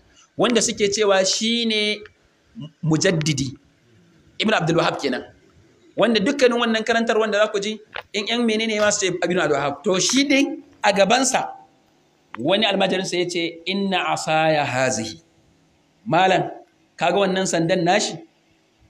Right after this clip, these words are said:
"Khairun min Muhammadin." Ya ce sandan shi ta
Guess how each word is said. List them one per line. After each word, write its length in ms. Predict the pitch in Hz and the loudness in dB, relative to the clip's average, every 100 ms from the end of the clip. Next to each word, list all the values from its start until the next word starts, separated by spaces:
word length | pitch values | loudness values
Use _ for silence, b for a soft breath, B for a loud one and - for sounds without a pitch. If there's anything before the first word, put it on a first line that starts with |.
| _ _ _ _ _ _ _ | _ _ _ _ _ _ _
"Khairun 560 | - 180 202 202 196 175 160 | -4 0 2 2 2 2 0
min 140 | 170 185 | 0 -2
Muhammadin." 840 | 185 180 180 - 151 139 135 117 - - - - - - - _ - - 285 135 - - - - _ _ _ _ | -2 -2 -2 -2 -2 0 -2 -6 -14 -20 -20 -20 -20 -20 -20 _ -20 -20 -20 -20 -20 -20 -20 -20 _ _ _ _
Ya 100 | 151 | -4
ce 160 | 180 175 | -2 -2
sandan 540 | - 143 139 147 269 277 | -2 -2 -2 0 0 0
shi 180 | - | -2
ta 380 | - 220 226 233 | -4 -2 2 2